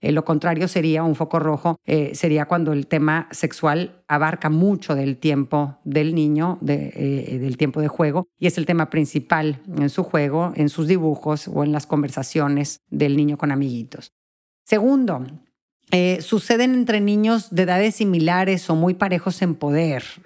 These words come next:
eh, en los juegos sexuales n-, normales, ¿no? O comunes, ¿no? No hay uno que impone a otro. Eh, en cambio, en un juego sexual tóxico hay coerción.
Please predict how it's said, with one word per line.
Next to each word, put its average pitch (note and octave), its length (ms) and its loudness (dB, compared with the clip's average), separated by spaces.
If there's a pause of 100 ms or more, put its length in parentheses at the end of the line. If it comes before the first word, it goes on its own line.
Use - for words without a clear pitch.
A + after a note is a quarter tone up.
eh, C3+ 320 -6
en C3+ 140 -2
los B2+ 160 -4
juegos D3+ 340 0
sexuales D3 540 -2
n-, D3 420 0
normales, C#3+ 800 -2
¿no? D#3+ 380 -4
O C#3 100 -4
comunes, D3 600 0
¿no? D3+ 120 0
No D#3+ 120 2
hay G3 140 2
uno G#3+ 240 0
que F#3 100 0
impone D#3+ 580 0
a C#3 80 -2
otro. A2+ 380 -8 (200)
Eh, D3+ 140 2
en C#3+ 180 2
cambio, F3+ 240 2
en F#3+ 60 2
un F#3 120 2
juego F#3 220 0
sexual F3 420 -2
tóxico F#3 600 0
hay F3 140 2
coerción. D3+ 840 0